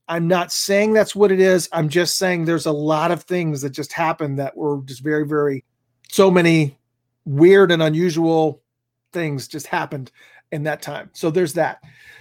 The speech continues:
But here's one of the things that I absolutely believe. A-, and again, we're going to talk about all this stuff, so don't, don't feel like I'm glazing over things that you want to talk about a little bit more. Ocean keeps saying, "Where is the will? Where is the will? Where is the will?"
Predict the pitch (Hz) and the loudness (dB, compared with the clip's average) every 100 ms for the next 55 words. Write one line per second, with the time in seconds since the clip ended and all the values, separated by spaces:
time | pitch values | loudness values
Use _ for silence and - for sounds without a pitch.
0 | - _ _ 220 208 214 269 277 262 254 | -20 _ _ 2 2 4 4 4 4 4
1 | 220 240 226 214 214 202 208 208 220 208 | 4 2 2 4 4 4 0 0 2 2
2 | 202 190 180 175 170 180 185 220 214 233 | 2 0 0 0 0 0 -2 0 0 2
3 | 202 180 233 208 269 311 233 233 233 226 | 0 0 -2 0 0 0 0 0 0 0
4 | 180 170 160 151 143 - 170 160 - 190 | 0 0 0 -2 -8 -6 -2 -2 -4 -6
5 | 165 190 202 175 202 - 226 220 208 196 | -4 -4 -4 -4 -4 -4 0 2 2 0
6 | 196 180 160 185 190 175 180 170 170 - | 0 -2 -2 0 0 -2 -2 -2 -4 -6
7 | 180 170 156 165 185 180 175 - 185 175 | -6 -6 -8 -6 -4 -2 -4 -2 -2 -2
8 | 180 170 165 160 160 151 160 160 143 131 | -2 -2 -2 -2 -4 -6 -10 -10 -10 -10
9 | - _ _ - _ _ - 240 240 247 | -14 _ _ -20 _ _ 2 2 2 -4
10 | 214 226 - 226 214 175 196 214 202 202 | -4 -6 0 0 0 2 4 4 2 2
11 | 185 196 196 170 180 185 160 180 165 165 | 2 4 4 2 2 0 -2 -4 -4 -4
12 | 165 156 156 156 - 160 156 139 | -4 -4 -2 -4 -6 -10 -10 -10